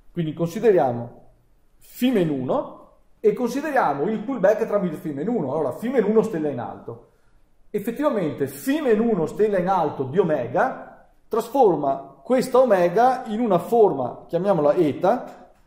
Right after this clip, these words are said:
che è definita su questo aperto V di Rn. Ovviamente, siccome omega ha il supporto compatto contenuto in U, la nostra eta avrà un supporto compatto contenuto in V.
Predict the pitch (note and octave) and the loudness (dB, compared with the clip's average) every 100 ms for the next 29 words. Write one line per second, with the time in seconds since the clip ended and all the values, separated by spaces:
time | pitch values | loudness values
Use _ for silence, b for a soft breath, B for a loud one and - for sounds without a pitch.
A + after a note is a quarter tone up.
0 | _ - C4 D#3 F#3+ B3 A#3 G3 G#3+ A3+ | _ 2 2 4 0 -2 -2 0 4 2
1 | A3 - - - A3+ G3+ B3 E3 D#3+ D#3+ | 2 -6 -14 -4 -2 0 0 2 0 0
2 | F3+ D3+ C#3+ C3 A#2 A2+ G2+ G2+ G#2+ - | -2 -2 -2 -2 -2 -6 -10 -14 -18 -20
3 | - _ _ D3 D3 E3 D#3+ A#2+ A2+ - | -20 _ _ -8 -4 -2 -4 -4 -10 -12
4 | - _ - _ - B2 E3 F#3+ F#3 E3+ | -18 _ -20 _ -20 -4 -2 0 0 0
5 | F3 F3 D#3+ E3+ D#3 D#3+ D#3 - B2+ E3+ | 0 0 0 2 2 2 -2 -10 -8 -2
6 | F3 F3 D#3+ D3+ D3 F3 D#3+ C#3 B2+ C#3 | -2 -2 -4 -6 -2 0 0 -4 -8 -8
7 | D3 D#3+ E3 - B2+ G#3 G3+ G3+ B3+ - | -6 -6 -6 -6 -6 -2 -2 -2 -4 -8
8 | - - D3 F3 E3 A3+ G3 E3 E3 G#3 | -16 -8 -4 -2 -2 0 2 0 0 0
9 | G#3 G3 D#3+ D#3 F3+ B2+ A2+ F#3 F3 - | 0 -2 -2 2 0 0 -4 -6 -6 -8
10 | F3 G3+ E3+ E3 F3+ A#3+ - D3 - - | -2 0 0 0 -4 -2 0 0 -2 0
11 | F#3+ G3+ - E3+ E3+ D3+ C3 C3 A#2+ A2+ | 2 4 2 2 2 -2 -2 -4 -4 -8
12 | A2 | -14